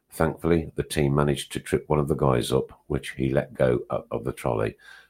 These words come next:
As we were trying to explain to these lads what we were doing, they turned around and said they didn't care and then just wanted to take us round the corner for a beating. So I will put these pictures of these vile men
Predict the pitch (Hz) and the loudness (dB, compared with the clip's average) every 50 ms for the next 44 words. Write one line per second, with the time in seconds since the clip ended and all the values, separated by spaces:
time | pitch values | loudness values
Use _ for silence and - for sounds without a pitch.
0 | _ - 69 71 62 60 65 71 69 67 69 69 - 85 78 73 - - 71 - | _ -2 -2 -2 -2 0 0 2 2 2 2 0 0 0 0 0 0 -2 -4 -4
1 | - - - - 69 69 69 67 - 64 62 65 64 - - 60 65 64 - - | -4 -6 -4 -2 0 0 0 -2 -4 -4 -2 -2 -2 -2 0 0 0 0 0 -2
2 | 73 - - 64 62 60 - - 69 65 64 64 62 60 - 65 64 62 - - | -4 -2 -2 -4 -4 -4 -2 -2 0 2 2 2 0 -2 -2 -4 -4 -2 -2 0
3 | - 76 67 64 62 62 60 60 60 60 - - 62 58 - - 62 60 - 71 | 0 2 2 2 2 2 2 0 0 -2 -4 -2 -4 -4 -2 -2 -4 -2 0 0
4 | 73 71 65 - - 55 57 57 57 58 - _ _ _ _ _ _ _ - 60 | 0 -2 -4 -4 -4 -4 -2 -2 -2 -2 -6 _ _ _ _ _ _ _ -6 -4
5 | 62 64 62 62 - 65 - - - 67 62 58 - - - - - - - 67 | -2 0 0 -2 -2 -4 -4 -2 0 0 0 -2 -4 -10 -14 -14 -8 -2 0 0
6 | 64 - - - 65 - - 69 65 65 64 62 64 - - 64 62 60 60 - | 0 0 -2 -6 -8 -4 0 0 2 2 2 0 -2 -2 0 0 2 0 0 -2
7 | - 60 60 57 - - 57 52 - - - - 50 - _ _ _ _ _ _ | -2 -2 -2 -2 0 -2 -4 -4 -4 -6 -8 -8 -8 -10 _ _ _ _ _ _
8 | _ - - - - - - - 65 62 64 64 64 - - - - - 76 69 | _ -20 -20 -20 -20 -8 -2 2 2 4 4 4 2 2 0 -2 0 2 2 2
9 | 67 - - 80 71 - - - 73 - - - - 65 62 55 - 64 62 73 | 2 0 0 0 0 0 0 -4 -4 -4 -4 -4 -2 -2 -2 -2 -4 -2 0 4
10 | 71 73 73 71 71 71 67 60 57 62 64 | 4 6 6 4 4 4 2 2 2 0 -2